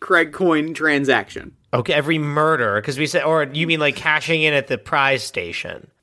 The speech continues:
Speaker 1: Cashing in at the, he gets a cut of every cashing in at the prize thing.
Speaker 2: Okay.
Speaker 1: He is made aware of the murder, does not care.
Speaker 2: Okay.
Speaker 1: Until he is deleted from Fantasy Reddit.
Speaker 2: So he's thrown off of Fantasy Reddit and starts with nothing.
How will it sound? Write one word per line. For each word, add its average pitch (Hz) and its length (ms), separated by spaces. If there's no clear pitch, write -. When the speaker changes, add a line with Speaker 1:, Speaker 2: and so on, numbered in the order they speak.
Speaker 1:
Cashing 208 440
in 208 140
at 202 100
the, 202 120
he 202 100
gets 254 160
a 262 80
cut 208 240
of 175 100
every 180 180
cashing 170 440
in 156 80
at 143 80
the 147 80
prize 143 360
thing. 107 260
Speaker 2:
Okay. 127 200
Speaker 1:
He 208 60
is 170 160
made 190 280
aware 202 340
of 180 120
the 185 100
murder, 175 440
does 131 240
not 117 260
care. - 300
Speaker 2:
Okay. 139 360
Speaker 1:
Until 135 680
he 165 260
is 131 140
deleted 127 720
from 135 360
Fantasy 127 560
Reddit. 120 340
Speaker 2:
So - 160
he's 175 240
thrown 185 320
off 165 160
of 147 60
Fantasy 156 300
Reddit 147 220
and 113 100
starts 110 240
with 107 140
nothing. 107 460